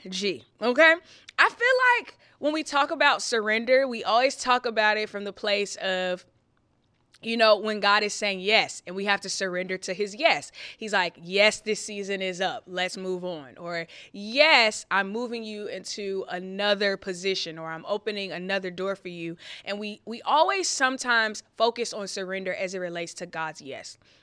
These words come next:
But what about when he says no? And I'ma tell you, I thought I had surrender down, okay? I thought it was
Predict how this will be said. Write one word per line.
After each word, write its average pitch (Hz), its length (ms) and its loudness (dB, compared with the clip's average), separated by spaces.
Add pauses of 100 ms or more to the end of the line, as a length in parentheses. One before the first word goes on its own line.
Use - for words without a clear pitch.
(140)
But 196 340 2
what 254 540 6
about 220 800 6
when 185 240 -6
he 202 420 -8
says 180 640 -4
no? 175 280 -8 (440)
And - 100 0
I'ma 392 100 6 (120)
tell 508 300 4
you, 185 180 -8 (260)
I 403 200 10
thought 453 140 6
I 427 300 8
had 359 120 4
surrender 339 480 2
down, 262 320 8 (160)
okay? 285 360 4
I 254 160 6
thought 269 460 6
it 247 140 4
was 233 480 2